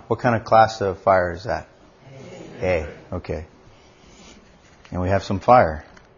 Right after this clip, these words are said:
We have air, we have heat. We have a fire going. Now, if I went like that, what did I just do?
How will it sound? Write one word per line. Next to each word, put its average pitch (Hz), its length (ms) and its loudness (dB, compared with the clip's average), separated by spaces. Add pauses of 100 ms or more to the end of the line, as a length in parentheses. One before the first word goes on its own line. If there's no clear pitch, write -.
(1200)
We 90 100 -2
have 110 300 4
air, 101 400 6
we 95 120 2
have 101 220 4
heat. 95 340 -4 (2500)
We 95 60 -8
have 98 80 0
a 98 60 -4
fire 87 300 2
going. 110 420 -4 (500)
Now, 101 120 2
if 101 100 4
I 139 80 8
went 160 160 6
like 135 240 4
that, 127 320 8
what 123 100 4
did 139 120 6
I 127 80 8
just 120 300 0
do? 110 260 4